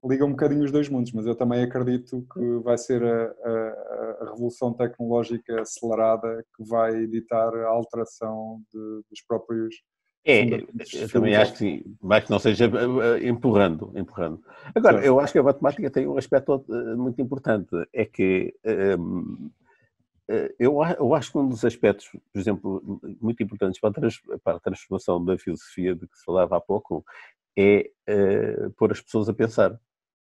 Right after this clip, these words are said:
Speaker 2: Porque sem pensamento não há filosofia, não é? E como tu, como vocês sabem, a própria matemática, a própria matemática implica pensar. Opa, é uma ajuda,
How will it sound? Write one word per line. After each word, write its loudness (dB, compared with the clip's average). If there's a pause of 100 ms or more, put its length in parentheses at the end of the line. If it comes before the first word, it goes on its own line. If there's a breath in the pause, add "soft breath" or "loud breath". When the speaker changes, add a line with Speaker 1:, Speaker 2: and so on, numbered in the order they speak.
(360)
Speaker 2:
Porque -4 (120)
sem 2
pensamento 0
não 2
há 0
filosofia, 0 (360)
não 2
é? 0 (560 loud breath)
E 6
como 4
tu, 6 (120)
como 6
vocês 4
sabem, 8
a 4
própria 4
matemática, 2 (100)
a -10
própria 4
matemática 2
implica 6
pensar. 6 (800 soft breath)
Opa, -2 (320)
é 0
uma 6
ajuda, 6